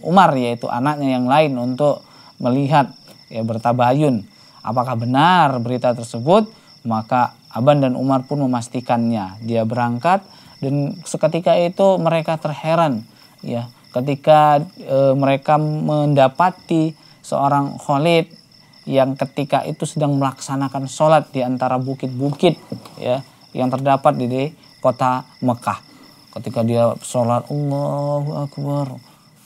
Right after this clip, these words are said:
Jadi Khalid, eh, si Aban dan si Umar memperhatikannya. Masya Allah, gini sholatnya. Ya, di situ juga Rafi juga,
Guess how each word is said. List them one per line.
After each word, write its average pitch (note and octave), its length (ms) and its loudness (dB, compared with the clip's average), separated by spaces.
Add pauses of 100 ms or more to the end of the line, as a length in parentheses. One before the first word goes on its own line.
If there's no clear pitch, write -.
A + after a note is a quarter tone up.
Jadi A2+ 160 -6
Khalid, B2 480 -8
eh, B2+ 320 -2
si A#2+ 160 -6
Aban C3 400 0
dan B2+ 160 -2
si - 80 -10
Umar C3+ 240 -2
memperhatikannya. B2 800 -4 (720)
Masya A2 320 -16 (160)
Allah, G2+ 640 -12 (560)
gini A#2+ 240 -6
sholatnya. F#2+ 560 -16 (480)
Ya, - 240 -20
di G#2 160 -10
situ A#2 160 -4
juga C3 320 -2
Rafi B2+ 400 -2
juga, C3 320 0